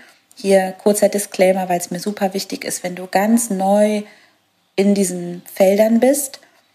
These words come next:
Mm, Human Design, Astrologie, dich zwar irgendwie anziehen, du es auch irgendwie spannend findest, aber noch nicht wirklich tief da drin bist, dann können diese Dinge, die ich sage,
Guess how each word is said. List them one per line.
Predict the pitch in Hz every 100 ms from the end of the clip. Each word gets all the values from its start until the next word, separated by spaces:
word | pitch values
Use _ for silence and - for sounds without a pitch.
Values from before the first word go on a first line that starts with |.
| _ _ -
Mm, | 196 196
Human | 190 214 220
Design, | 202 185 202 208 214 220 220 208 196 _ _ -
Astrologie, | 190 - 196 190 185 226 233 226 226 226 - _ _ _ _ _ _ _ _ -
dich | - 180 180 -
zwar | - - -
irgendwie | - 196 190
anziehen, | - 190 214 - 233 226 226 240 233 - -
du | 196
es | 196
auch | - 196
irgendwie | 196 185
spannend | - 196 208 220
findest, | - 196 196 -
aber | 180 190
noch | 190
nicht | 202 202
wirklich | 196 196 196
tief | - - 220 240 233
da | 196
drin | 190 208 220 208
bist, | 196 202 - - - - -
dann | 185 185 -
können | - 196 226 240
diese | 208 185
Dinge, | - 196 220
die | 214 -
ich | -
sage, | - 175 185 196 214 226